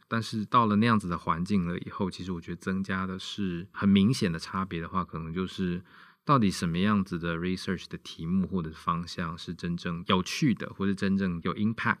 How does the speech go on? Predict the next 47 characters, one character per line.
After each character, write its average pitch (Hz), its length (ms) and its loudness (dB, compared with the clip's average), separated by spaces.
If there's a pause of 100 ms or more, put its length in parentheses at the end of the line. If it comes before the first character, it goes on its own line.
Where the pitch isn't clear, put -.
的， - 120 -10 (140)
或 98 140 -4
者 92 120 -2
真 92 220 -2
正 90 260 -4 (140)
重 104 240 4
要 95 160 2 (160)
的。 - 80 -16 (220)
我 92 120 -8
觉 95 100 -2
得 92 40 0
在 101 120 0
M 92 120 0
I 90 80 -2
T 95 220 -8
可 95 100 -14
能 85 320 -6
这 113 100 -2
方 98 280 0
面 101 200 2
受 95 200 -2
到 87 160 -2
了 82 60 -6
熏 92 220 -4
陶 85 160 -8
特 - 160 -10
别 90 140 -2
多， 95 420 -2 (120)
不 - 100 -12
论 92 160 -2
是 90 260 -8 (200)
旁 90 280 -2
边 98 220 4
的 92 80 2
这 87 80 -6
些 90 140 -2
老 78 200 -2
师 95 280 -6
也 85 160 -4
好， 85 120 -10
或 92 140 -4
者 85 80 -8
其 - 180 -10
他 87 200 -8
的 85 120 -6
这 87 160 -6
些 85 320 -10